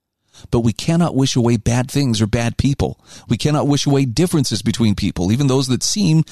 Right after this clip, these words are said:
to create uncomfortable inequalities in the outcomes of their lives. To do so is not only inhumane, it's deluded. It can't succeed. And running counter the structure of reality will only end in more pain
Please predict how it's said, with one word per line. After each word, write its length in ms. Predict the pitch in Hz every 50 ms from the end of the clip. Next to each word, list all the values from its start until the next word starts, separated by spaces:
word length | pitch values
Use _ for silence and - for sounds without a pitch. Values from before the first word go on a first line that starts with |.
| - - -
to 100 | - 131
create 320 | - - 147 147 147 147
uncomfortable 560 | 147 147 139 - 185 202 180 - 120 110 127
inequalities 720 | - 127 120 120 117 - - 185 180 131 104 110 117 110 -
in 60 | 127
the 160 | 127 - -
outcomes 460 | - 104 110 113 - 117 113 110 107
of 40 | 110
their 140 | 113 113 110
lives. 540 | 107 131 180 170 107 71 - - - - - _ _ _ _ _ _ _ _ _ _ _ _ _ _ - - - -
To 100 | 127 95
do 160 | 98 135 165
so 220 | - - 175 165
is 100 | 143 117
not 160 | 123 127 131
only 260 | 143 143 147 139 98 110
inhumane, 540 | 123 117 - 135 120 110 110 113 117 117 - -
it's 240 | 120 110 - -
deluded. 720 | - - 131 117 117 104 101 110 110 101 76 78 - - - _ _ _ _ - - - -
It 160 | 113 - -
can't 300 | - - 147 143 117 -
succeed. 540 | - 127 - - - - 65 58 - - - _ _ _ _ _ _ _ _ _ -
And 120 | - 76 80
running 240 | 101 110 127 127
counter 300 | - - 151 147 143 135
the 120 | 135 139 139
structure 420 | - - - 113 - - - 131
of 100 | 120 113
reality 400 | 113 113 110 107 107 107 110 117
will 160 | 113 104 98 -
only 340 | 101 110 120 156 196 170 110
end 200 | 127 131 139 139
in 100 | 113 85
more 200 | 73 107 120 -
pain 320 | - 120 113 110 113 113